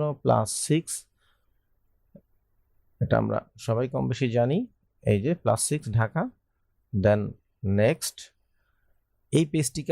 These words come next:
আমরা স্কিপ করে যাব, কারণ আমরা ওয়্যার অ্যাক্সেস পয়েন্ট মোড সেট আপ করতে চাচ্ছি না, আমরা চাচ্ছি ওয়্যারলেস অ্যাক্সেস পয়েন্ট মোড। তো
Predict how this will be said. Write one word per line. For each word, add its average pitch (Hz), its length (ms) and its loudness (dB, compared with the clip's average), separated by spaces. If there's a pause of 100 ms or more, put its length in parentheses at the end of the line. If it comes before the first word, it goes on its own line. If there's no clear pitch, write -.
আমরা 123 160 2 (640)
স্কিপ 175 280 -2
করে 151 200 2
যাব, 120 100 4 (140)
কারণ 120 180 -4 (120)
আমরা 113 220 0 (440)
ওয়্যার 147 320 6
অ্যাক্সেস 131 280 -8 (100)
পয়েন্ট 131 220 -2 (140)
মোড 113 220 -4
সেট 117 160 -2
আপ 104 120 -4
করতে 120 240 -6
চাচ্ছি 131 320 0
না, 190 60 4 (240)
আমরা 110 160 0 (100)
চাচ্ছি 117 240 -2 (160)
ওয়্যারলেস 139 380 4
অ্যাক্সেস 123 340 -6
পয়েন্ট 95 280 -6
মোড। 95 140 -6 (1200)
তো 127 100 6